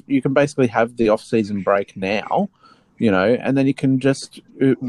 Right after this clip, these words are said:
if, if the coronavirus situation improves, you can just basically start it again when it's safe to do so, you know, rather than this kind of,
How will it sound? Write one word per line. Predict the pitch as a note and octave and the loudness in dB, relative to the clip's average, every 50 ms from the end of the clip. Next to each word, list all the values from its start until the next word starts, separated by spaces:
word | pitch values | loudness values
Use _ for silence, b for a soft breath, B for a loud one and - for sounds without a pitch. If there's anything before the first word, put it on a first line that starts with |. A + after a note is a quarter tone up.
| A2+ - | -8 -4
if, | - - C#3 - - - - | 0 0 0 0 0 -2 0
if | D3 C#3+ - | 0 0 2
the | - A#2+ | -2 0
coronavirus | - B2+ A2+ A2+ G2+ A#2 G#2 G2+ G2+ G2+ | 2 2 2 2 2 2 2 2 2 0
situation | - - A2+ - - A2+ G2+ F#2+ G2 F#2 - - G2 F#2+ G2 - _ _ _ _ | -2 -6 -10 -6 -2 -2 0 0 -2 -4 -6 -8 -8 -8 -8 -10 _ _ _ _
improves, | - G#2+ G2+ F#2+ - - E3 F#3+ C#3+ G2 D#3+ E3+ D#3 - | -4 -4 -4 -4 -2 0 0 2 2 0 -2 -4 -4 -4
you | C3+ | -2
can | - - C3+ B2+ | 0 0 0 2
just | B2+ B2 A#2 - - - - | 2 0 0 -2 -4 -6 -2
basically | G#2+ G#2+ A2 - - A2+ G#2+ G#2 G#2+ - _ | 0 0 0 -2 -2 -2 -2 -2 -2 -6 _
start | - - - - A#2 G2+ G#2 G#2+ | -16 -14 -6 -2 0 0 2 0
it | A2 G#2 | -2 -4
again | G#2+ G2 A2 G#2+ A2 A2 G#2 | -4 -4 -4 -2 -2 -2 -2
when | G#2+ A2 | -2 -4
it's | A2+ - - - | -4 -6 -8 -6
safe | - B2 A2+ A#2 - | -2 0 0 0 -2
to | - C3 | -4 -2
do | A#2 C3+ E3+ G#3+ | -2 0 0 -2
so, | - - - - - - - - b b b b b b b | -2 -4 -6 -6 -6 -8 -20 -20 b b b b b b b
you | b A#2 | b 2
know, | G#2+ A2+ | 2 2
rather | A#2+ B2+ B2 A2+ G#2+ A2 A2 G#2 A2+ | 2 2 2 2 2 2 2 -2 -4
than | G2 F#2+ A2+ A2 A2 G#2 G2 G2 G2+ G#2+ - - - - - - | -4 -4 -4 -2 -2 -2 -4 -4 -6 -8 -10 -14 -18 -18 -18 -10
this | - A2+ G#2+ F#2+ - - | -4 -4 -4 -4 -4 -10
kind | - - - G#2+ G2+ G2 F#2+ | -10 -2 0 0 0 2 0
of, | G2+ G2 G2 - - - | -2 -2 -4 -8 -16 -20